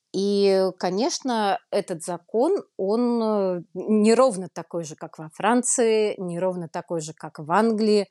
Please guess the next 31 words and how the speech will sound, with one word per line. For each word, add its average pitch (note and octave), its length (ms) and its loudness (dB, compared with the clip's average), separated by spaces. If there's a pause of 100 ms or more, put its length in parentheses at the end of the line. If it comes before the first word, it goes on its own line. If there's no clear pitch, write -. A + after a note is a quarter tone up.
(200)
и F3+ 100 -6
так F3 300 -8
далее. D#3 380 -6 (360)
Более G#3 300 2
того, F#3 260 -4
даже F#3 240 -4
сами F#3+ 300 -4
возрастные F#3 500 -6
категории F#3+ 680 -4
различаются. E3+ 920 -6 (340)
Ну, F#3+ 200 -4
например, F#3+ 540 2
у, F#3 340 0
есть F3 320 -2
довольно E3+ 300 -2
популярная D#3+ 720 -4
категория, E3+ 800 -2
если E3+ 280 -2
я E3 40 -8
правильно E3 340 -2
помню, F3 300 -4
во E3 80 -4
Франции F3 360 -2
тринадцать E3 580 -6
плюс, A3 380 2 (420)
но F3 360 4
в E3+ 60 -4
России F#3 280 2
такой F#3+ 240 2
категории F3+ 460 2
нет. A3 280 4